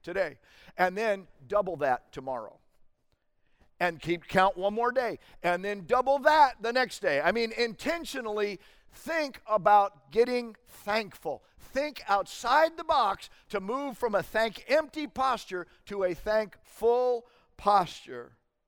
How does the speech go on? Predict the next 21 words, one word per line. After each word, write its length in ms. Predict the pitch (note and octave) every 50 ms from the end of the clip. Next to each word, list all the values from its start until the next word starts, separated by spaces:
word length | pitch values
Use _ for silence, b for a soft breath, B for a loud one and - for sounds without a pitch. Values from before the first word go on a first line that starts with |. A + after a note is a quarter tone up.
| _ _ _ _ _ _ _ _ _ _ _ _ _ _ _ _ _ _ _ _ _ _ _ -
And 120 | E3+ E3+
see 200 | - - A#3 A#3+
if 220 | - G#3+ E3 - -
by 220 | G#3 F#3+ F#3 E3+
Thanksgiving 800 | - - G#3 G#3 G3 F3+ - - - A3+ A3 F#3 G3+ F#3 F3+ E3
Day, 360 | F3+ E3+ D3+ C3 A2+ G2 - _ _ _ _ _ _ _ _ _ _ _ _ - - - _ _ _ _ _ _ _ _ _ _ _ _ _ _ _ _ _ _ _ _ _ _ _ _ _ _ _ _ _ _ _ _ _ _ -
you're 220 | A#2+ D#3 F3 F#3
not 260 | F3+ E3+ E3 D#3+ - _ _ _ _ _ _ _ _ D3
moving 380 | C#3 E3 F3 E3+ D#3+ D#3+ D3
the 80 | C#3+ C#3
needle 460 | C#3 D3+ D3+ C#3+ C3 B2 A#2+ A2+ G#2 _ _ _ _ _ _ _ _ _ _ B2+
way 320 | C#3 E3 F3 F3 E3+ E3
over 400 | D#3 D#3 D3+ C#3+ B2+ C3+ C#3 C#3+
into 240 | C3 C3 C3+ B2 B2
the 100 | A2+ A#2
green 520 | G2+ A2 B2+ B2+ B2+ B2 A#2 A2+ A2 A2+ -
of 200 | - A2+ G#2+ F#2+ - - - - -
thank 520 | F3 F3 F3+ E3+ D#3+ D3+ C#3+ B2+ _ -
you. 460 | D#3 C#3+ D3 D#3 D#3 D3+ D3 C#3 A#2+ G#2+ G2 F2+ _ _ _ _ _ _ _ _ _ _ _ _ _ _ _ _ _ _ _ _ _ _ _ _ _ _ _
Thank 340 | - C3+ C3+ B2 - _ -
you. 140 | G#2 F2